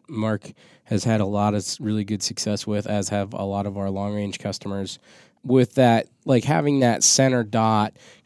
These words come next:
gives us a really, really fine aiming point. Okay, and so rather than having that open center, which we have had in Gen two razors, that open center can almost, one thing that's really beneficial is open center at long distance allows us to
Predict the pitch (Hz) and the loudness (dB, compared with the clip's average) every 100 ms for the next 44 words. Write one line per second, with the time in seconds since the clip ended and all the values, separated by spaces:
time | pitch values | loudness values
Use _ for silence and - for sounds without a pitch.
0 | - 117 113 110 104 101 104 113 113 113 | 2 2 4 0 -2 0 4 6 6 4
1 | 107 110 107 107 104 104 - 110 101 98 | 2 -4 -4 0 0 -2 -4 -4 -2 -2
2 | 95 90 90 92 92 90 98 87 - _ | -6 -8 -8 -8 -10 -10 -12 -14 -18 _
3 | _ - _ - 104 101 101 - 110 110 | _ -20 _ -4 0 2 0 -2 0 4
4 | 151 147 131 120 120 120 107 104 98 110 | 4 4 2 0 0 0 0 -2 -2 -2
5 | 123 120 104 - 101 92 101 101 117 113 | 0 0 -2 -2 -2 -2 -4 -6 -2 0
6 | 113 127 - 101 98 101 101 98 98 92 | 0 -2 -2 -2 0 -2 -4 -6 -6 -8
7 | - 98 95 92 95 98 - _ - _ | -8 -4 -2 -4 -6 -8 -12 _ -20 _
8 | _ 127 135 165 175 135 127 131 120 107 | _ 0 2 4 2 2 2 4 2 0
9 | - 110 107 107 - 123 120 120 - - | 2 2 2 -2 -4 2 2 2 -4 -16
10 | _ _ _ _ 131 165 208 156 135 113 | _ _ _ _ 4 4 6 4 4 2
11 | 120 117 107 110 - 113 110 101 101 117 | 2 2 2 -2 -2 -4 -2 -2 -2 -4
12 | 110 104 - 101 92 98 104 110 110 104 | -4 -4 -4 -4 -4 -2 0 0 0 -4
13 | - 95 - 98 95 95 95 87 - 104 | -4 -8 -6 -4 -2 -2 -6 -6 -8 -8